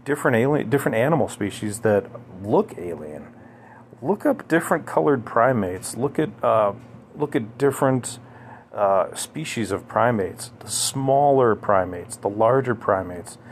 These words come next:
And you'll see the diversity and very, very unique primates that are part of our her-, you know, part of our bloodline. Okay, if, if you believe in that sort of thing,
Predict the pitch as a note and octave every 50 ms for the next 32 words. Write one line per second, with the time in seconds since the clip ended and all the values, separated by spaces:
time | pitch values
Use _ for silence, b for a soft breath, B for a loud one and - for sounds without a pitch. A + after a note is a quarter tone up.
0 | B B B B B A2+ C3+ D3+ D#3 - - - F#3 F3 D#3+ D3 A#2 A#2 G#2 -
1 | G2+ G2 B2 E3+ - - - G#2 F2+ F2+ F2+ F#2+ G#2+ - - A#2 - - - -
2 | - - C3+ A#2 A2+ A2+ A2 G#2+ G#2 G#2 - - - - A2+ G#2+ A2 A#2+ C#3 E3
3 | F#3+ G3 F3+ D#3+ B2 - B2+ C#3+ F3 F3+ C#3+ B2 A2+ A2 G#2+ A2 A2 G#2 G#2+ B2
4 | C3 B2 - - - - B B B B B B B B B B B B - -
5 | A2+ C#3+ F#3+ G3+ - D#2+ - - - - - - A#2+ A#2 A#2 - - D3 D#3+ D3+
6 | B2+ - - C2+ E2 A2 A#2+ A#2 B2 C3 A2+ - - - - - - - - A#2+
7 | C3+ - - - B2+ A#2+ A#2 A2+ A2+ - - - D3 C#3+ C3 B2 - - F#2+ A2+
8 | A#2+ A2 G#2+ - G#2 G2+ G#2+ C3 D#3+ C#3+ G#2+ F2 E2 E2 D#2+ D#2+ F#2 - - -
9 | - G#2 F#2+ - A2 A2 A#2 B2+ A#2+ - - - - - A#2 A2 G2+ - A2+ G2+
10 | - A#2+ C3 D3 D#3 C3+ G#2+ F#2 F2 - - G2 F2 E2+ - - F#2 F2+ F#2